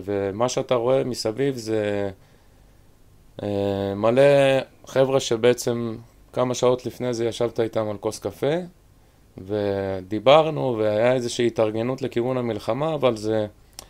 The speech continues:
עדיין אתה לא מרגיש שזה פיזית, ולא מרגיש שזה באמת. אבל כשאתה שמה, יש איזה משהו שמנתק אותך, ואתה נמצא שמה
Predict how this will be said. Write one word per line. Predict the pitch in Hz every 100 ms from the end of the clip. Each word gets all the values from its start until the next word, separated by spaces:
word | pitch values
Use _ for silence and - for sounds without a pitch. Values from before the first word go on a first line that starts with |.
| - -
עדיין | 101 127 156
אתה | 147 131
לא | 135
מרגיש | 139 120 123 127
שזה | 127 107 107
פיזית, | - 117 104 95 - 98
ולא | 98 104
מרגיש | 113 110 117 117
שזה | 117 104 107
באמת. | 95 101 98 104 - - _ _ - _ -
אבל | 95 98
כשאתה | - 98 -
שמה, | - 143 160 147 139 143 - _ _ _ - - _ _ _ -
יש | 117 -
איזה | 131 117 123
משהו | 113 135 147 139
שמנתק | 127 117 110 - 151 151
אותך, | 120 - 98 90 95 92 90 90 - - _ _ _ _ _ _ _ _ -
ואתה | -
נמצא | 101 101 95 143 151
שמה | - 147 143